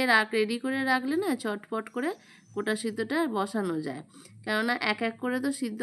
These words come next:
করতে হয়, অনেকটা সময় নেয় এগুলো সিদ্ধ করতে। আর এখানটায় বসে বসে ধুতে বেশ ভালো লাগছে। দে-, ধু-, ধুচ্ছি আর বাইরের মেয়েদের সাজগোজ দেখছি। আর দেখুন আমার বিস্কুটও তাই দেখছে,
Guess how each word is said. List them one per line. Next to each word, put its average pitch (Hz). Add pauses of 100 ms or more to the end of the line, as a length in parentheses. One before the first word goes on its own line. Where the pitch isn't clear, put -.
করতে 269
হয়, 349
অনেকটা 247
সময় 208
নেয় 202
এগুলো 196
সিদ্ধ 190
করতে। 180
আর 185
এখানটায় 214
বসে 202
বসে 240
ধুতে 208
বেশ 240 (100)
ভালো 175
লাগছে। 165 (480)
দে-, 202 (160)
ধু-, 214
ধুচ্ছি 247 (160)
আর 190
বাইরের 196 (360)
মেয়েদের 202
সাজগোজ 185
দেখছি। 180
আর 240
দেখুন 233 (360)
আমার 262
বিস্কুটও 254
তাই 269
দেখছে, 180